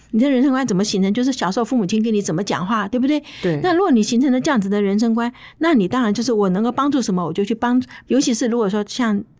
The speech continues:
Speaker 1: 中国的话，就是佛经的那个，佛教的那个，他就讲说“为人点灯，明在我前”。你帮人家点灯，你是帮他照明，可是其实你也看到你自己的路了。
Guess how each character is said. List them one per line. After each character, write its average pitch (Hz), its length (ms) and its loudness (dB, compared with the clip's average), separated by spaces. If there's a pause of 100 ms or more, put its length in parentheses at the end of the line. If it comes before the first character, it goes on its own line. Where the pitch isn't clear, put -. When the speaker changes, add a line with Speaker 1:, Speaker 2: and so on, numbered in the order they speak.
(160)
Speaker 1:
中 240 180 0
国 208 140 0
的 208 100 -2
话， 214 160 -2
就 208 140 -2
是 196 140 0
佛 180 260 -2
经 247 180 2
的 220 200 2
那 214 120 -2
个， 196 160 -2
佛 190 180 -4
教 269 140 -2
的 226 100 0 (140)
那 208 80 -2
个， 196 140 -2 (400)
他 302 120 0
就 285 120 2
讲 185 180 0
说 226 120 2
“为 226 160 2
人 254 120 2
点 185 180 2
灯， 208 120 2
明 196 180 2
在 226 160 0
我 170 140 0
前”。 185 260 -4 (240)
你 247 100 0
帮 320 160 2
人 330 80 2
家 311 120 2
点 185 220 0
灯， 226 220 0 (160)
你 214 120 2
是 214 240 -4
帮 269 140 0
他 277 140 0
照 247 220 2
明， 190 260 0 (200)
可 311 100 2
是 381 80 4
其 320 160 0
实 349 140 2
你 294 80 4
也 294 100 2
看 240 180 -2
到 240 80 2
你 180 120 2
自 156 120 -4
己 202 140 -2
的 170 100 0
路 220 200 2
了。 170 180 -2